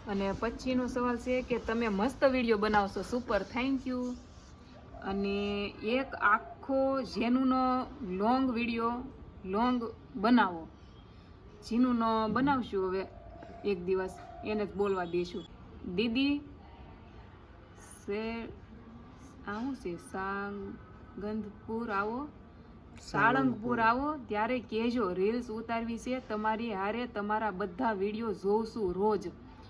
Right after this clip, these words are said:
Speaker 1: હા, પાક્કું, સાળંગપુર આવીએ એક દી. રાજ હનુમાન દાદાને બહુ માને છે, એટલે આવું તો છે એક દી સાળંગપુર.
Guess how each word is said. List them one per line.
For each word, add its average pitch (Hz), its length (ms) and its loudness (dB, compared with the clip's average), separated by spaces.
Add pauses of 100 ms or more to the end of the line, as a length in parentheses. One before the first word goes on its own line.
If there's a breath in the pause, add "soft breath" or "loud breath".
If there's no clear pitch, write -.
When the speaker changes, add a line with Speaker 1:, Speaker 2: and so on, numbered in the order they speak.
(120)
Speaker 1:
હા, 233 300 4
પાક્કું, 240 400 4
સાળંગપુર 214 560 0
આવીએ 214 420 4
એક 175 140 -4
દી. - 120 -4 (480 loud breath)
રાજ 202 260 2
હનુમાન 208 320 2
દાદાને 208 280 0
બહુ 226 200 0
માને 190 340 2
છે, 190 100 -6
એટલે 180 200 -4
આવું 208 320 2
તો 196 120 -2
છે 202 120 -6
એક 202 260 0
દી 170 100 -2
સાળંગપુર. 180 540 -2